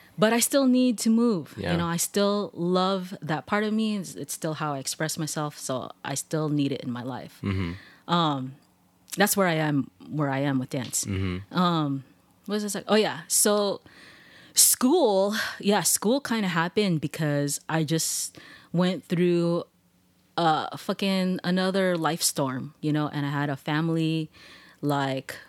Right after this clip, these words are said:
Speaker 1: huge family break happen.
Speaker 2: Mm-hmm.
Speaker 1: And I started to take psych classes because it was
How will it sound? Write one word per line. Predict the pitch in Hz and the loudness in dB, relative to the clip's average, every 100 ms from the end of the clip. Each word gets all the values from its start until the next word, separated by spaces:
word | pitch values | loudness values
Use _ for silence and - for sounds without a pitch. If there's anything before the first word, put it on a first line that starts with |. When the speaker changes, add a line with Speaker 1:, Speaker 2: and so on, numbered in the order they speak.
| _ _ | _ _
Speaker 1:
huge | 135 - 196 196 160 - | -4 0 2 0 -4 -8
family | - 170 175 170 170 160 147 - | -4 -2 0 0 0 2 0 -2
break | 147 156 - - - - | -2 -2 -2 -12 -16 -6
happen. | - 147 135 71 - 165 | -2 -2 -4 -10 -10 -6
Speaker 2:
Mm-hmm. | 101 90 87 85 - _ 151 | -4 -2 -4 -6 -12 _ -2
Speaker 1:
And | 160 151 143 | 0 0 0
I | 156 | -2
started | 156 - 160 156 | -2 0 0 -2
to | 147 | -4
take | - 160 143 - | -4 -2 -2 0
psych | - 196 196 | 0 0 -2
classes | - 147 - 156 151 147 - | -4 -2 -2 -2 -2 -4 -8
because | 139 156 - 151 143 135 - | -8 -6 -6 -4 -2 -4 -2
it | 202 | 0
was | 196 | 0